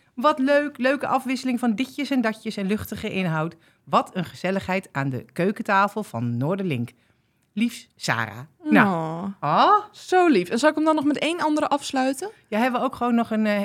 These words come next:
Speaker 1: hele vervelende?
Speaker 2: Nou ja, de vervelende was dus, ik, ik noemde het net al even, maar een van onze collega's die kwam naar me toe en die zei, "Nou Nicole, ik vind het eigenlijk helemaal niet zo lollig dat je Jarno zo zit te pesten in de podcast." Toen dacht ik, "Nou,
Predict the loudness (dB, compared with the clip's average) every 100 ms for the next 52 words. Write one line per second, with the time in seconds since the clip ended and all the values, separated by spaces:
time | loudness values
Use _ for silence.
0 | -2 -2 -2 -6 -6 -4 -2 -2 -2 -2
1 | -6 _ _ -6 -6 0 2 4 2 -2
2 | -2 0 2 2 2 2 0 -2 -2 -4
3 | -2 4 6 6 4 2 2 0 0 -2
4 | 0 0 -2 -2 -2 -2 -2 -6 -6 -2
5 | 0 0 -2 0 0 2 2 0 -2 _
6 | 0 4 4 4 0 0 -6 _ _ _
7 | -8 0 4 6 4 2 0 2 4 4
8 | 0 0 4 4 4 2 4 6 8 8
9 | 6 4 4 2 2 0 2 2 4 2
10 | 0 2 4 4 0 2 2 4 -2 -2
11 | -2